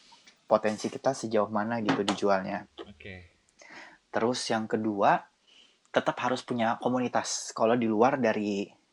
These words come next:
Speaker 1: kalau memutuskan untuk M C di luar kota, atau memutuskan mau berkarir di luar kota, memutuskan untuk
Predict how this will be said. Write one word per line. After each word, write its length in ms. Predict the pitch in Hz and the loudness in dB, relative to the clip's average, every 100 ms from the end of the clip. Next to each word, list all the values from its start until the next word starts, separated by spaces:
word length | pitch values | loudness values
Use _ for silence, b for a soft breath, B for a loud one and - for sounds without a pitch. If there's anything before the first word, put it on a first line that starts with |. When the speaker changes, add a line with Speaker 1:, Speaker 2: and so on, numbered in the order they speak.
| _ - | _ 4
Speaker 1:
kalau 240 | 117 127 | 6 6
memutuskan 600 | 139 117 110 110 120 120 | 2 -4 -4 -4 -2 -2
untuk 280 | 113 107 110 | -4 -4 -4
M 160 | 101 | -4
C 400 | 98 117 113 113 | -2 2 2 2
di 80 | 107 | 2
luar 240 | 107 101 - | 2 2 2
kota, 400 | 98 - 110 - B B B | 0 4 4 4 B B B
atau 240 | - - 113 | -4 -2 0
memutuskan 600 | 110 104 104 - 117 110 | 0 -2 -2 -2 0 0
mau 160 | 107 107 | 2 2
berkarir 480 | 107 - 104 104 107 | 0 -2 -2 0 -2
di 120 | 107 | 0
luar 160 | 101 - | -2 -2
kota, 480 | 101 - 107 107 | -6 -2 0 0
memutuskan 640 | - 104 104 101 - 104 110 | 0 -8 -6 -8 -6 -4 -4
untuk 440 | 107 101 98 104 | -6 -8 -6 -6